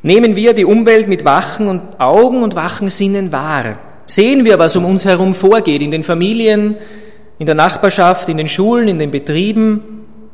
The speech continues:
was da so abgeht an geistlichem Kampf, in den Ehen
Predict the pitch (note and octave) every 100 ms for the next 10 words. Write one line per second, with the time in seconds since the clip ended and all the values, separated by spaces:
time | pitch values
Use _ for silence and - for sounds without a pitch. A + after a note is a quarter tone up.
0 | - - - - - D#3 F3 E3+ - D3+
1 | F#3 - G3+ G#3+ F#3+ D#3 C#3+ C3 D3 D#3
2 | C#3+ - C#3 F#3 G#3+ - C#3 B2+ A#2+ C#3+
3 | F3 G3+ G3+ G3+